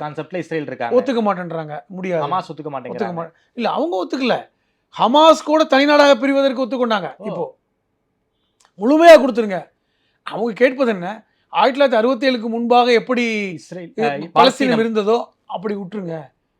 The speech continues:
Speaker 2: எப்படி இருந்துச்சு? மேற்கு கரையில ஆக்கிரமிப்பு கிடையாது, அது வெளியே போயிடுங்க. ஹமாஸை ஃப்ரீயா விட்டுருங்க. எல்லைக்கோட்டை முழுமையாக கொடுத்து விட்டு எங்களுடைய ஆட்சியில் தலையிடாதீர்கள். ஹமாஸ்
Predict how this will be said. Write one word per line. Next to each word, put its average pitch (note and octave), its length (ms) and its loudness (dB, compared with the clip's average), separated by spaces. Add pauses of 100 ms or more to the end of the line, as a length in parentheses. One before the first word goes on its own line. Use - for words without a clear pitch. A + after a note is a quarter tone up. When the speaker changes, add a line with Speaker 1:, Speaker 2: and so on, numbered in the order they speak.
(180)
Speaker 2:
எப்படி A#3+ 220 0
இருந்துச்சு? A3+ 360 -2 (500)
மேற்கு B3 300 2
கரையில A3 380 0
ஆக்கிரமிப்பு G#3 460 -4
கிடையாது, E3 280 -4 (580)
அது G3 160 -6
வெளியே A3+ 220 0
போயிடுங்க. D#3 300 -10 (460)
ஹமாஸை A#3+ 440 0
ஃப்ரீயா B3 300 0
விட்டுருங்க. E3 360 -12 (1000)
எல்லைக்கோட்டை C#4 600 6
முழுமையாக C4 520 2
கொடுத்து A3 260 -4
விட்டு A3 240 -8
எங்களுடைய A#3 400 -2 (120)
ஆட்சியில் B3 460 -6
தலையிடாதீர்கள். A#3 680 2 (1500)
ஹமாஸ் B3 380 0